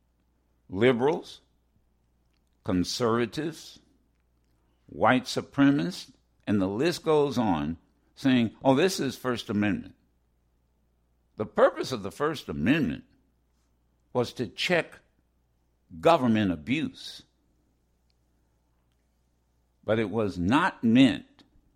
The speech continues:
to discriminate against people. It was not meant to promote white supremacy. Well, maybe, yes, maybe.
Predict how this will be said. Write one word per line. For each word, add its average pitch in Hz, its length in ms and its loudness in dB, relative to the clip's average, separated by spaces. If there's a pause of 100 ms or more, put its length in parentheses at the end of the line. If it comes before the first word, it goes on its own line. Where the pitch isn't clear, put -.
(1080)
to 123 100 -2
discriminate 110 720 2
against 82 400 -4
people. 85 480 -8
It 123 160 -2
was 107 260 -2
not 143 380 2
meant 113 460 4
to - 100 -12
promote 107 580 -2
white 104 280 -4
supremacy. 90 720 -6 (260)
Well, 165 200 2
maybe, 131 360 2
yes, 113 540 -4
maybe. 110 300 0